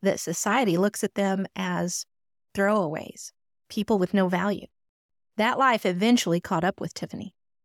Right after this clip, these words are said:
Her nude body was found in a lake after she'd been trafficked for three years. Please do not hear Tiffany's story and think that youngsters are only trafficked out of bad neighborhoods, poor neighborhoods,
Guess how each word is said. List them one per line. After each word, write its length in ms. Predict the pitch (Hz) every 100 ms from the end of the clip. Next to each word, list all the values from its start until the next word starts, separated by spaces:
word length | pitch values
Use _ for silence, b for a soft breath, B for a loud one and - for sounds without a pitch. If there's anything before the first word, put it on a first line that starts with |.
| _ -
Her 120 | 208
nude 280 | 208 254 240
body 320 | 196 190 190
was 160 | 208
found 340 | - 185 185 202
in 100 | 208
a 80 | 226
lake 440 | 202 170 - - _ _
after 280 | 190 190 190
she'd 240 | - 196
been 140 | 175 185
trafficked 500 | - 196 202 175 -
for 100 | 139
three 280 | - 170 160
years. 480 | 160 160 - - - _ _ _ _
Please 520 | - 208 220 233 233
do 160 | - 185
not 320 | 175 180 202
hear 200 | 196 196
Tiffany's 460 | - 190 - 175 -
story 520 | - 180 170 - - _ -
and 300 | 185 180 180
think 300 | 214 214 -
that 280 | 180 175
youngsters 500 | 185 202 202 208 185
are 160 | 135 160 -
only 340 | 214 262 247
trafficked 560 | - 185 170 180 170 -
out 240 | - 170 160
of 240 | 151 165 _ _ _ _
bad 420 | 175 185 180 185
neighborhoods, 840 | 185 180 185 170 208 170 160 160 - _ _ -
poor 340 | 202 190 190
neighborhoods, 1080 | 185 170 180 180 180 185 175 170 170 -